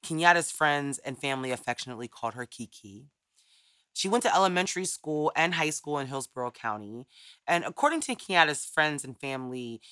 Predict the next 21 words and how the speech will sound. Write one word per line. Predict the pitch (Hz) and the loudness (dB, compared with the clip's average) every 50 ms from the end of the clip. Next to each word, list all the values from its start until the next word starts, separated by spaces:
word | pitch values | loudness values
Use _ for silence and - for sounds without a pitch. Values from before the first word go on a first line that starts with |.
| - _ | -18 _
she | - - - 214 | -8 -6 -4 0
loved | 180 180 185 190 175 | 4 6 6 6 6
school. | - - - - 123 92 90 87 - _ - | 4 -8 -8 -8 -10 -10 -12 -14 -18 _ -12
You | - | -8
know, | 127 123 - | -6 -4 -2
education | - 151 151 156 - 180 175 - 170 151 | -2 -2 -4 -4 -4 -4 -4 -4 -4 -4
was | 143 127 120 110 _ - | -6 -6 -8 -10 _ -4
really, | 151 156 143 147 | -4 -4 -4 -4
really | 135 139 139 135 127 120 | -6 -4 -4 -4 -4 -4
important | 120 117 - - 131 - - - 110 - | -6 -8 -8 -8 -8 -8 -8 -10 -16 -16
to | - 104 | -16 -18
her. | - - - - _ _ _ _ _ _ _ _ _ _ _ _ _ _ _ _ _ _ _ _ _ _ _ _ _ _ _ _ _ _ - - | -18 -20 -20 -20 _ _ _ _ _ _ _ _ _ _ _ _ _ _ _ _ _ _ _ _ _ _ _ _ _ _ _ _ _ _ 10 12
After | 214 269 - 302 | 12 12 12 10
high | 247 202 190 185 | 4 6 4 4
school, | 185 - - 185 180 185 | 2 0 0 2 2 2
Kenyatta | 190 - - 160 151 147 147 147 147 143 | 2 0 -2 0 4 4 4 4 4 0
went | 143 135 | -4 -4
to | - 143 | -6 -6
Hillsborough | 120 135 139 143 131 117 135 131 131 135 | -4 -4 -4 -4 -4 -4 -4 -2 -2 -4
Community | - - - 131 123 123 120 123 120 _ | -4 -6 -10 -8 -8 -8 -8 -12 -10 _
College. | - 104 104 101 107 107 127 143 151 147 - - | -6 -6 -6 -6 -12 -16 -18 -18 -18 -16 -18 -18